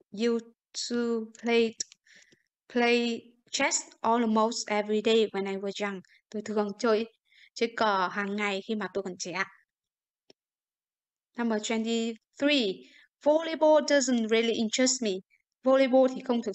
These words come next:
sự hứng thú tôi thì là tôi không hứng thú với lại cái volleyball thì mình sẽ có là to be interested in. Cấu trúc to be interested in,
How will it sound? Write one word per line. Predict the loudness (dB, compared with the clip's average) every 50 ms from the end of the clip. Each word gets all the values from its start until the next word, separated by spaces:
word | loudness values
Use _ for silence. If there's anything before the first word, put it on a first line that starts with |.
| -8
sự | -6 -4
hứng | 0 0 2
thú | 2 2 0 0 2
tôi | 4 4 4 4
thì | 4 2 0
là | 0 0 0 -2 -4 -8 -16 _
tôi | 2 4 4 4 4 2
không | -2 -2 0 2
hứng | 2 2 2
thú | 0 -2 -2 0 0 0 0 -4 -8 _ _
với | 0 0
lại | 2 2 0 -2 -4 -6
cái | -6 -4
volleyball | 0 2 2 4 4 4 6 6 6 6 6 2 0 -6 -12
thì | -10 -8
mình | -8 -8
sẽ | -8 -10 -10
có | -8 -6 -4 -2
là | -2 -2 -2 -4 -8 -16 -20 -20 _ _ _ -2 0
to | 2
be | 2 4
interested | 4 4 4 2 4 2 2 2 2 0 0
in. | 0 0 0 0 -4 -8 _
Cấu | -4 -2 -2
trúc | 0 0 -2 -2 -2 -6 -10 -8 -4
to | -2 -2 -2 -2
be | -2 -2 0 0 0 -2 -2 -4 -10 -14 -18 _ _ _ _ _ _ _ _ _ _ _
interested | -6 -4 -4 -4 -4 -4 -4 -4 -4 -4 -4 -4 -4 -6 -8 -10 _ _ _ _ -10 -6 -4 -4 -4 -4 -4 -6 -8 -10 -12 -16 -20 -20 -20 _ _ _ _ _ _ _ _ _ _ _ _ _ _ _ _ _ -20 _ _ _ _ _ _ _ _ _ _ _ _ _ _ _ _ _ _ _ _ _ _ _ _ _ _ _ _ _ _ -20 -20 -20 -20 -20 -20 -20 _ _ _ _ _ _ _ _ _ _ -4 -4 -4 -4 -8 _ _
in, | -4 -4 -4 -4 -6